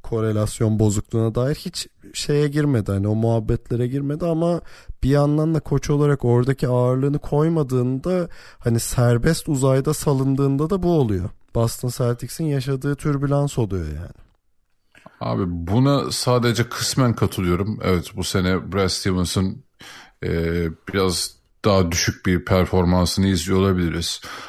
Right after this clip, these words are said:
Speaker 2: Özellikle mesela artık bundan sonraki noktada bence rotasyon da değiştirmesi gerekiyor.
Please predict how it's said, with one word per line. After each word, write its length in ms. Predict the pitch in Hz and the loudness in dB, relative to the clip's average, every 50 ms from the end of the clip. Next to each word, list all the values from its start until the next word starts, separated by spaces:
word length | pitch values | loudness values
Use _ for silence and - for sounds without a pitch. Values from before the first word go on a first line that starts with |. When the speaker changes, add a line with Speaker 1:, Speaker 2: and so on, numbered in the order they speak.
| - - - | -16 -6 -2
Speaker 2:
Özellikle 380 | - 95 85 95 92 87 - 95 | 0 2 4 4 4 4 4 4
mesela 400 | 90 92 - - 98 92 87 - | 4 4 4 4 4 2 2 2
artık 320 | - 92 - - 90 87 | 0 0 0 0 0 2
bundan 300 | 95 95 95 98 107 110 | 4 6 6 6 6 6
sonraki 440 | 101 - - 107 101 95 92 101 98 | 6 6 6 6 6 6 4 4 4
noktada 380 | 95 92 90 - 101 95 92 | 4 4 2 2 2 2 4
bence 240 | 92 92 90 85 92 | 4 4 2 2 2
rotasyon 520 | 90 92 87 - 95 90 - - 104 101 92 | 2 0 0 0 0 -2 0 0 0 0 2
da 120 | 92 80 | 2 2
değiştirmesi 580 | 87 87 85 - - 90 87 87 85 - 104 95 | 2 0 0 0 -2 -2 0 0 0 -2 -2 -2
gerekiyor. 540 | 92 87 78 80 - - - 80 85 87 | -2 -2 -2 -4 -8 -8 -8 -6 -6 -6